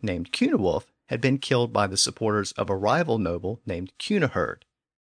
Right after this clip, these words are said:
and a period of turmoil followed. The Mercian king, Offa, supported Beorhtric's claim to the throne, and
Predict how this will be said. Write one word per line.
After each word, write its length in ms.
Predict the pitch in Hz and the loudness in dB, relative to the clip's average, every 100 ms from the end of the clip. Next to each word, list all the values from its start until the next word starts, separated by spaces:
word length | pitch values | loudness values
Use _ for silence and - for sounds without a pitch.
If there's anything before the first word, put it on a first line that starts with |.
| _ _ _ _ | _ _ _ _
and 300 | 180 190 190 | 0 2 0
a 40 | |
period 340 | - 247 247 | -2 -2 0
of 120 | 165 _ | -2 _
turmoil 600 | - 175 147 95 78 90 | -4 -2 0 0 -2 -4
followed. 480 | - 117 110 - - _ _ _ _ _ _ _ _ _ _ _ - | 0 2 2 -4 -10 _ _ _ _ _ _ _ _ _ _ _ -2
The 80 | |
Mercian 640 | 110 113 214 254 - 147 139 | 0 2 2 4 4 2 2
king, 360 | - 87 104 - | 0 -2 0 4
Offa, 420 | 127 131 85 120 _ _ - | 4 2 -4 -6 _ _ -2
supported 580 | - 117 143 131 160 160 - | -2 2 4 4 2 -4 -2
Beorhtric's 520 | 101 107 - 113 - | 0 0 -4 -6 -8
claim 320 | - 90 85 | -4 -4 -4
to 120 | - | -6
the 140 | 85 98 | -4 -4
throne, 460 | - 160 90 90 | 4 4 4 0
and 300 | - 113 117 | -2 0 0